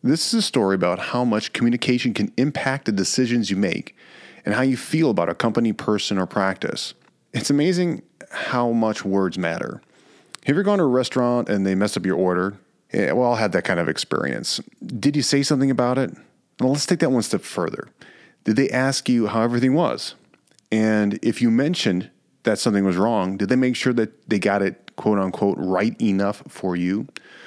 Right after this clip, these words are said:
A poorly handled experience or expectation may keep someone from coming back. Even if it's something that's only minor,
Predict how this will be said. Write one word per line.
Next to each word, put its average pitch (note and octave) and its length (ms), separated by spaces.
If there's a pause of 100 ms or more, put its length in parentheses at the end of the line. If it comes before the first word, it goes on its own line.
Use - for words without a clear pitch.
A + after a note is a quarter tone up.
(480)
A - 80
poorly D#3+ 460
handled B2 400
experience G2 640
or G2+ 120
expectation - 1000 (100)
may G2 180
keep C#3 220
someone A#2 300
from G2 180
coming F#2 220
back. - 320
Even C#3 260
if F#3+ 120
it's F#3 160
something F3+ 560
that's E3 200
only D#3+ 200
minor, A#2 340